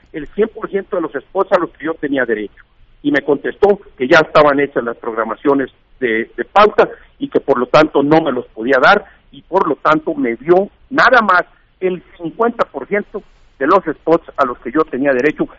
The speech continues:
que ya de por sí eran pocos. Pongo este ejemplo para decir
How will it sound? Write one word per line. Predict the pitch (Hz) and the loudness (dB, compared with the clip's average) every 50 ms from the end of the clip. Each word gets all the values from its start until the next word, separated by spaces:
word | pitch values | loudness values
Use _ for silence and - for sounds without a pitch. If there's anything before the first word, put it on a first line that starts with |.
| _ _ | _ _
que | - 165 | -4 0
ya | - 233 262 | 2 4 4
de | 269 262 | 4 4
por | - - 202 185 170 - | 2 0 -6 -6 -6 -4
sí | - 196 | -2 0
eran | 185 170 160 151 | 2 2 2 0
pocos. | - - - 120 107 - _ _ - _ _ _ _ _ _ _ _ | -4 -6 -10 -10 -10 -10 _ _ -20 _ _ _ _ _ _ _ _
Pongo | - 180 214 226 - 214 202 | -2 0 0 2 2 2 0
este | 190 - - | 0 0 -6
ejemplo | 180 - - 180 180 - - 185 | -6 -2 -2 -2 -2 -2 -4 -8
para | - - 151 131 120 120 | -4 -2 0 0 2 0
decir | 117 110 101 - 151 147 123 | 0 -4 -6 -4 -2 -2 -2